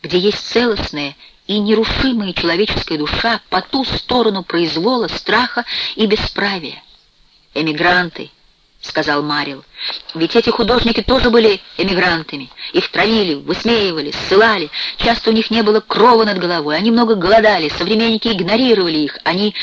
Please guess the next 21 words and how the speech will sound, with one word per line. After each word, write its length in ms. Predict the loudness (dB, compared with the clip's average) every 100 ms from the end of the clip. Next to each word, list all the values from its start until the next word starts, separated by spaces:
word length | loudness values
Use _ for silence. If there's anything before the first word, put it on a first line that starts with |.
| -8
подвергались 540 | -4 0 2 2 2 0
всяческим 640 | -4 -4 -2 -4 -4 -2
издевательствам, 800 | -2 0 2 2 0 -6 -8 -12
мучительно 600 | -8 -4 -2 -2 -2 -2
жили, 420 | -4 0 0 0 -4
мучительно 500 | -6 -6 -4 -4 -4
умирали. 560 | -2 0 2 0 -4 -10 -14 -14 -18 -20 -18
Но 60 |
посмотрите, 680 | -12 -6 -6 -6 -8 -8 -6
что 220 | -6 -4
они 140 | -6 -6
создали. 580 | -4 -4 -6 -10 -14 -18 _ _ _ -16
Мировую 640 | -8 -2 0 4 4 2
культуру. 560 | 0 -2 0 0 -2 -10 _ _ _ _ _
Вот 240 | -8 -8 -8
это 280 | -10 -8 -10
я 180 | -10 -10
и 20 |
хотел 440 | -8 -8 -4 -4
вам 180 | -4 -10
показать". 680 | -12 -12 -10 -10 -10 -12 -14